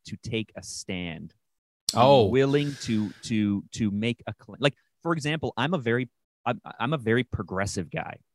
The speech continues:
Speaker 1: Um, and I found myself, uh, a little while ago in a group of really conservative people. I fit right in, right? As long as I'm not talking about my progressive views.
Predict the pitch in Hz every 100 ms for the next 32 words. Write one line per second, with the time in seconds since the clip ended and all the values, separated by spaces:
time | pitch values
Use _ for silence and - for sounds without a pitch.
0 | _ _ _ _ _ - 104 95 92 92
1 | _ _ - 120 117 104 _ _ 110 110
2 | 104 - 131 147 117 - 104 - - 101
3 | 92 87 85 - _ _ 110 110 104 101
4 | 104 110 95 92 87 85 _ _ _ _
5 | 110 104 101 107 101 82 - - 87 117
6 | 139 131 - 104 - 104 98 95 - -
7 | 202 80 - _ _ _ _ _ _ _
8 | _ - 127 175 127 123 117 - - _
9 | _ _ - 107 143 _ _ - 135 117
10 | 127 143 131 113 110 107 117 113 104 98
11 | 98 95 101 104 - 85 110 120 104